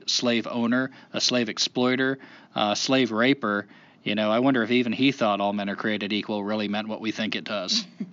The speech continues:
Um, let's see, another charge against his hate crimes. Johnson loathed plantation masters. He had a bitterness for the advantages he didn't have, calling them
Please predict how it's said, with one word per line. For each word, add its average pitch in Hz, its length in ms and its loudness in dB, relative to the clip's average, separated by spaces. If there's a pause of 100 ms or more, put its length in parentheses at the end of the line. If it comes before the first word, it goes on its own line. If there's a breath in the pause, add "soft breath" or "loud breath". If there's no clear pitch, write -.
(1080 loud breath)
Um, 165 480 2 (340)
let's 180 180 -2
see, 175 140 4
another 160 280 4
charge 180 680 2 (160)
against 131 300 -2
his 131 140 -2
hate 175 200 2
crimes. 131 640 0 (140)
Johnson 151 480 2
loathed 135 680 6
plantation 139 680 2
masters. 101 640 -4 (260 loud breath)
He 127 120 -2
had 143 120 4
a 123 60 2
bitterness 160 560 4
for 120 160 -2
the 120 160 2
advantages 143 580 0
he 139 120 0
didn't 147 260 0
have, 127 420 -2
calling 135 320 2
them 120 240 2